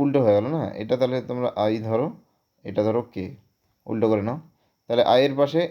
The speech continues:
এল আছে, তাহলে তার পাশে কে আছে? তাহলে জে আছে, এদিকে জে আছে, এখানে জে আছে। তাহলে এবার প্রশ্ন বলেছিল জে এর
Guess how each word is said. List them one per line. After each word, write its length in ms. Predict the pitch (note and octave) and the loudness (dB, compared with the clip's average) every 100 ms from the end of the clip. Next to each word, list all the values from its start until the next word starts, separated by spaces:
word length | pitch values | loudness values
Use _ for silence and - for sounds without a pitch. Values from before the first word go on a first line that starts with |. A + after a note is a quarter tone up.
| - | -2
এল 80 | B2+ A2 | 0 0
আছে, 140 | G2+ F#2+ | -2 -4
তাহলে 160 | A#2 A#2+ B2 | -2 -2 2
তার 120 | C3+ C3 | 2 4
পাশে 180 | C#3+ D3 | 0 0
কে 60 | D3 D3 | 0 0
আছে? 120 | D3 D3 | 0 -2
তাহলে 180 | D3 D3 C3 | 0 -2 0
জে 80 | D3 D3 | 2 2
আছে, 160 | D3 D#3 - | 0 -6 -8
এদিকে 220 | B2 B2+ C3+ | -8 -4 -2
জে 80 | C#3 C#3 | 2 2
আছে, 160 | C#3 C#3+ - B2+ | 2 -4 -6 -4
এখানে 200 | B2 C3 A#2+ | -2 -2 0
জে 60 | B2 | 0
আছে। 160 | A#2+ B2 - _ _ _ _ _ | 0 -4 -12 _ _ _ _ _
তাহলে 140 | - C3 | 2 4
এবার 120 | D3+ D3+ | 4 4
প্রশ্ন 180 | D#3 D#3+ D#3 | 0 0 0
বলেছিল 260 | D#3+ D#3 D#3+ G#2+ | 2 2 0 2
জে 120 | C3+ D#3+ | 0 4
এর 80 | D#3+ | 2